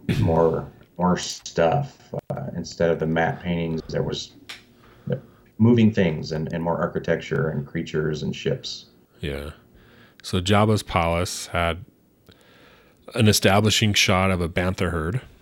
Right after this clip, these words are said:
Speaker 2: was inserted. The C G I beak and tentacles for the Sarlacc. Oh, Jabba's dialogue was given subtitles? Was there not subtitles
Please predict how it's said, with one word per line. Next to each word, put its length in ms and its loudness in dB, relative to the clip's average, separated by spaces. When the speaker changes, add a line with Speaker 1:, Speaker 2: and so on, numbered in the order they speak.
Speaker 2:
was 140 -8
inserted. 640 -8
The 500 -10
C 220 -2
G 160 2
I 120 2
beak 440 -6
and 180 -8
tentacles 460 -6
for 120 -14
the 60 -14
Sarlacc. 680 -8
Oh, 240 0
Jabba's 380 -2
dialogue 420 -2
was 120 -4
given 300 -4
subtitles? 760 -6
Was 140 0
there 80 2
not 180 -2
subtitles 680 -4